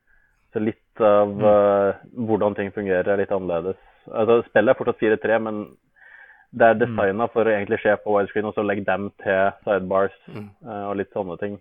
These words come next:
Speaker 1: Eh,
Speaker 2: Ja.
Speaker 1: og videoene er preskalert opp til ti åtti P og litt sånne ting vi ikke har tatt høyde for, da. Og behovet er ikke like stort, fordi, altså, ja, du, din favorittplattform støtter det i en eller annen
Speaker 3: Mm.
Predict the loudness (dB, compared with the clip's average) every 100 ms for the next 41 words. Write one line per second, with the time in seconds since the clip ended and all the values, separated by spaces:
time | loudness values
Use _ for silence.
0 | _ -16 -14 -12 -14 -18 _ _ _ _
1 | _ _ _ _ -18 -8 -4 -2 -2 -2
2 | -4 -4 -2 0 0 0 0 -2 -8 -20
3 | -20 _ _ 0 0 -2 -6 -6 -10 -10
4 | -6 -6 -8 -6 -6 -4 -6 -10 -12 -12
5 | -10 -10 -12 -8 -10 -10 -16 -20 -20 _
6 | _ _ _ _ _ -8 -8 -2 0 2
7 | 2 0 0 -4 -4 -6 -6 -6 -6 -6
8 | -6 -12 _ -14 -10 -8 -8 -10 _ _
9 | _ _ -6 -6 -6 -12 -14 _ _ -20
10 | _ _ _ -12 -4 2 2 4 4 4
11 | 2 -2 2 0 0 -6 -12 -6 -4 -2
12 | -2 -4 -8 -8 -12 -14 -20 -20 -20